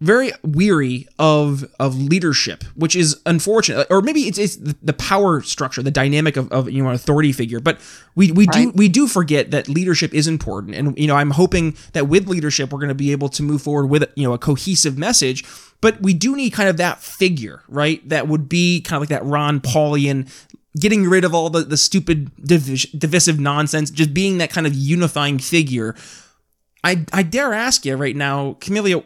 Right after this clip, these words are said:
Speaker 1: who, who in our movement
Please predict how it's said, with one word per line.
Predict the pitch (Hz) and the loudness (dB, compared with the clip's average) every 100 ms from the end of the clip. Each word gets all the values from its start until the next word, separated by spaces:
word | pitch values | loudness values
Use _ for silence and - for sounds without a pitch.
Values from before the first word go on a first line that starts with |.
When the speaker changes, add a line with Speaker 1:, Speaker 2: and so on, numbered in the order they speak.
| _ | _
Speaker 1:
who, | - - 330 427 285 175 _ _ - | -10 0 2 2 -4 -8 _ _ -8
who | 143 349 302 - _ | 2 4 4 0 _
in | - 165 | -4 -2
our | 190 | -2
movement | 180 190 139 135 | -2 -4 -6 -10